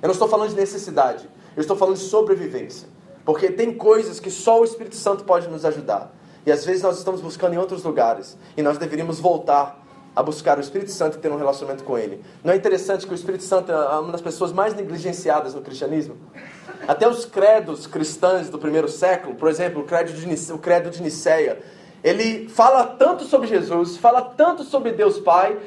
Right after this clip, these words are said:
aí termina o credo dizendo assim, "E o Espírito Santo?" Ou seja, nós não sabemos quem ele é,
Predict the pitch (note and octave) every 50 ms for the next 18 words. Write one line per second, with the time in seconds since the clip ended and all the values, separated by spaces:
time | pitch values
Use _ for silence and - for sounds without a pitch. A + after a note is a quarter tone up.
0 | - - - G3+ A3 A3 D4+ C#4+ C#4 B3 A#3+ C4 D#4 E4 E4+ D4+ E4 - B3 B3
1 | G3 - C#4 A3+ G#3+ C4 C4 C4 B3 - - G#3 F3+ E3 - - A#3+ B3+ B3+ -
2 | - A#3+ A3+ A3+ - - F#3 D#3 D#3 - - - - - F#3+ - - - - -
3 | - - - - - - - - - - - - - - - - - - - -
4 | - - - - - _ - - - - A#3 A3+ A3+ A#3 A3 F#3 E3 - C3 B2+
5 | C3 D#3+ F#3 G3 F#3+ F#3 A3 B3+ C#4 C4 - C4+ A#3 A#3+ A#3+ A#3 A3+ - - B3+
6 | G#3+ G3+ F#3+ F3+ E3+ F3+ G3 A3+ C4 -